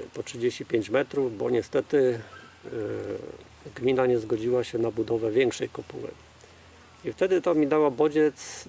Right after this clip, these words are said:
do tego, że ja mogę tą swoją w-, wiedzą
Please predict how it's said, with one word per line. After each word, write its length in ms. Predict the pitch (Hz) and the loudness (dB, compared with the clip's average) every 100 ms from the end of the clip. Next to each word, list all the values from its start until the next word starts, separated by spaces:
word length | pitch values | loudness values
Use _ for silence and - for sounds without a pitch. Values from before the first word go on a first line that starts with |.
| - | -8
do 100 | 117 | -6
tego, 360 | - 151 143 | -2 0 2
że 420 | 120 113 123 135 - - - - - - - - 143 123 110 | 0 2 2 2 -2 -8 -16 -20 -20 -20 -20 -20 -16 -8 -2
ja 160 | 139 | 2
mogę 240 | 160 147 139 | 2 2 2
tą 180 | 139 | 0
swoją 320 | 127 - 127 117 | 0 0 2 2
w-, 300 | 123 - 104 | -2 -6 -2
wiedzą 520 | 131 143 107 117 135 | 4 4 4 2 0